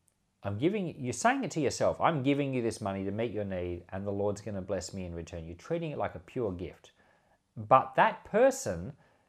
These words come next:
is able, they're taking it as a loan, and they're aiming to repay it to you, and that's part of the preserving of their dignity. The Lord is so incredible like this, that, that he, that he instructed elsewhere that when they were harvesting,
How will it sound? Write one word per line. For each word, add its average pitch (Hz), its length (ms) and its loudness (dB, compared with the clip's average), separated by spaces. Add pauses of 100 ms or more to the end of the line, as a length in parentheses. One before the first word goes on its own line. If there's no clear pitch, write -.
(380)
is 113 140 2
able, 170 440 8
they're 139 540 4
taking 139 440 0
it 113 100 2
as 104 120 0
a 107 60 2
loan, 104 440 0
and 95 140 -6
they're 113 220 4
aiming 160 340 -2
to 131 100 -10
repay 175 500 -2
it 110 140 -6
to - 120 -8
you, 82 380 -8
and 107 120 -6
that's 139 280 -2
part 135 360 0
of 127 140 -6
the 127 80 -6
preserving 104 640 -2
of 92 80 -8
their 92 140 -4
dignity. 90 520 -8 (300)
The 139 80 -6
Lord 196 240 4
is 226 140 -6
so 175 180 0
incredible 151 500 0
like 107 300 2
this, - 300 -10 (600)
that, 139 260 -8
that 120 140 2
he, 190 320 -2 (180)
that 127 120 -2
he 165 140 -2
instructed 139 580 0
elsewhere 117 640 0 (400)
that 127 80 -8
when 151 200 4
they 156 80 4
were 123 80 6
harvesting, 156 840 4